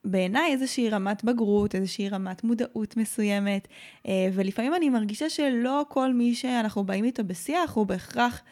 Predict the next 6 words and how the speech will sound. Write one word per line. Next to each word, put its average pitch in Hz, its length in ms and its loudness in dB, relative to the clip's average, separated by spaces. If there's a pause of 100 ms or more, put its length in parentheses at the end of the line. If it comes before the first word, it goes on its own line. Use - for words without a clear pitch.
(340)
נמצא 208 380 2
בעמדה 208 600 2
כזו 269 240 4
בחיים 202 480 0
בכלל 202 400 0
של 190 300 -4